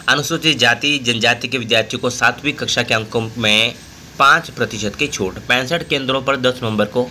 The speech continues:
होगी परीक्षा। नेक्स्ट अपडेट, दस आवेदन आने पर ही शुरू होगा शॉर्ट टर्म वैल्यू एडेड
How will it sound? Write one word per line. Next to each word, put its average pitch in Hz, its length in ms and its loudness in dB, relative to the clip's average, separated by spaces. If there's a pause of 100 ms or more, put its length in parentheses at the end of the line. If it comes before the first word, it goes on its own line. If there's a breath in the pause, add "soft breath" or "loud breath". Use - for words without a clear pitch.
होगी 104 300 -2 (160)
परीक्षा। - 380 -4 (1200 loud breath)
नेक्स्ट 143 320 0
अपडेट, 165 500 2
दस 165 240 2
आवेदन 151 400 2
आने 147 200 2
पर 147 160 -4
ही 160 140 -4
शुरू 151 200 -4
होगा 143 420 6
शॉर्ट 135 400 -4
टर्म 135 200 4
वैल्यू 117 380 2
एडेड 113 320 0